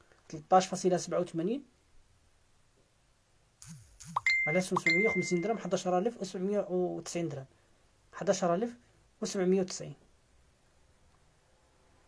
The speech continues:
ما بغيناش اختي نقطعوا اللايف باش ما نبقاش نعاودوا عاوتاني ا زيرو، داكشي علاش،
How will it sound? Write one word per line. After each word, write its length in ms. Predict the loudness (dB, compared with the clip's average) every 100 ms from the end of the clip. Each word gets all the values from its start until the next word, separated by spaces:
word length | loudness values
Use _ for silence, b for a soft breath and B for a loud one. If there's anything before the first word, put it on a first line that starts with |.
| _ -8
ما 60 |
بغيناش 300 | -2 0 -2
اختي 220 | -4 -4 -4
نقطعوا 300 | -2 -2 2
اللايف 280 | 4 2 0 b b b
باش 120 | -6 -4
ما 60 |
نبقاش 160 | -2 0
نعاودوا 280 | 2 4 2
عاوتاني 320 | 2 0 2
ا 20 |
زيرو، 280 | 2 2 2
داكشي 260 | 0 -2
علاش، 360 | 0 -2 -8